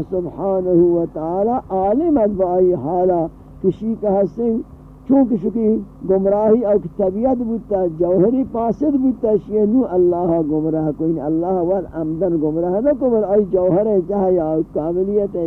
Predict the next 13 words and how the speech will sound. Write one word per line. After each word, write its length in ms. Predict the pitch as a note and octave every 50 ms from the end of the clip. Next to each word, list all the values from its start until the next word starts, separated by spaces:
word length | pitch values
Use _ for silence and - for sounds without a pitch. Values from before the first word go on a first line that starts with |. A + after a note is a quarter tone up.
| D#3+ C#3 C#3
جہیا 440 | E3 F#3+ G#3 G#3+ G#3+ G3 D#3+ D3 C#3+ - - - - - -
طبق 320 | - E4 C#4+ B3 G#3 - A#3+
آئی 200 | A3 G3+ G3 G3+ -
فساد 440 | - F#3 D3+ F3+ F#3+ F#3+ F#3 E3+ F3 E3 D3
جوہرہ 460 | E3+ F3+ F#3+ F3+ G3+ G#3+ A3 G#3 F3+
آئی 260 | G3 A#3 G#3+ E3 D3 C3+ C3 C#3+
گمراہ 340 | G#3+ G#3+ A#3+ A#3 G3+ F3 E3 D3+
کو 100 | - D#3
دا 160 | D3+ D3 D3
ولی 300 | C#3+ C#3+ D3 D#3 D#3+ C#3
ہدایت 340 | D3+ E3 E3 D3+ C#3 C3+ -
نہ 220 | D3 D3 C3+ A#2+
دا 80 | A2 G#2+